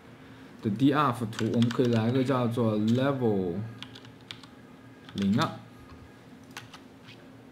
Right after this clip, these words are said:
好，这样就创建了第二幅地图。如何来 Orion Map？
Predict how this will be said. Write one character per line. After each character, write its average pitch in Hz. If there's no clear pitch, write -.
好， -
这 151
样 151
就 143
创 139
建 120
了 101
第 143
二 135
幅 117
地 131
图。 117
如 139
何 139
来 127
Orion 131
Map？ 110